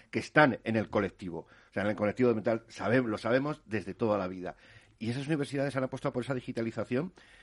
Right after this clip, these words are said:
que al final hace que los profesionales, que es al final de lo que, de lo que vivimos, de que esos profesionales cambien ese estatus en una experiencia completamente nueva. Y, y eso es lo, lo emocionante. Eh,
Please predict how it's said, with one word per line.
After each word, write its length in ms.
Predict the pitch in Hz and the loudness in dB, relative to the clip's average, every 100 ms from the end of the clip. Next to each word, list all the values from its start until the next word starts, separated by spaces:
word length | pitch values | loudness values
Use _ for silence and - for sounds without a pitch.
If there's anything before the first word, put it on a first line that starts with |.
| - | -12
que 120 | - | 0
al 80 | 104 | 2
final 320 | 117 135 - - - | 4 2 2 -4 0
hace 240 | 139 139 | 2 4
que 60 | 123 | 2
los 80 | 120 | 4
profesionales, 680 | 123 123 175 202 190 - - | 2 2 2 2 -2 -10 -2
que 100 | 120 | 0
es 80 | |
al 100 | 104 95 | 0 -4
final 200 | 92 98 | -6 -6
de 60 | |
lo 140 | 95 90 | -8 -8
que, 280 | 90 90 78 | -10 -10 -10
de 120 | 95 | -12
lo 100 | 82 | -12
que 100 | 92 | -14
vivimos, 460 | 90 123 123 117 - - - | -2 2 2 0 -8 -20 -2
de 80 | 127 | 0
que 80 | 156 | 0
esos 140 | 156 | 0
profesionales 560 | 135 117 120 131 131 - _ _ - | 0 0 0 0 0 -8 _ _ 6
cambien 320 | 123 120 107 | 8 8 4
ese 160 | 95 | 0
estatus 440 | 95 - 139 123 - - | -4 -2 -2 -4 -8 -8
en 160 | 113 | -6
una 200 | 151 - - | -4 -4 -4
experiencia 760 | - - - 127 123 160 147 143 | -6 -6 -6 -4 -2 -2 -4 -6
completamente 600 | 95 92 92 90 82 - | -6 -6 -8 -10 -12 -14
nueva. 300 | 90 85 - - - - - | -12 -12 -14 -20 -20 -20 -10
Y, 480 | 95 92 87 85 - - | -6 -4 -4 -8 -14 -10
y 80 | |
eso 140 | 92 120 | -2 0
es 60 | |
lo, 180 | 110 98 | 2 2
lo 100 | 98 | 2
emocionante. 640 | 110 90 101 98 110 98 - | 2 0 -2 -2 -2 -4 -4
Eh, 500 | 98 101 95 92 85 | -2 0 0 0 -4